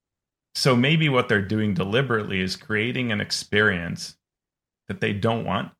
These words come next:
to be a lasting experience. I, I think that's giving them too much, uh, as Mike Shea would say, you know, three D chess, giving them too much credit.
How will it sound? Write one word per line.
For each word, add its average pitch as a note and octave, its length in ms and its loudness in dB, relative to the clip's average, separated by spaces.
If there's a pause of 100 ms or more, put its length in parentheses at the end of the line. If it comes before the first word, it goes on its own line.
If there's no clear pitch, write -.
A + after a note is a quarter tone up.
to - 80 -6
be F#2 220 -4
a F2 60 -4
lasting F2+ 520 -6
experience. - 500 -8
I, D#3 180 -2
I D#3+ 40 2
think E3 180 -2
that's D3 380 -2
giving G#2 240 -2
them F#2+ 140 0
too G#2 160 -4
much, F#2 360 -2
uh, F2+ 300 -4
as F2+ 180 -8
Mike G2 160 -4
Shea G2 140 -6
would F#2 120 -6
say, F#2 140 -6
you F#2 80 -4
know, E2+ 180 -6 (600)
three G#2+ 180 0
D G2 140 -2
chess, F#2 460 -2
giving G2+ 260 -2
them F#2 120 -2
too - 80 -2
much F#2 220 -2
credit. F2+ 340 -4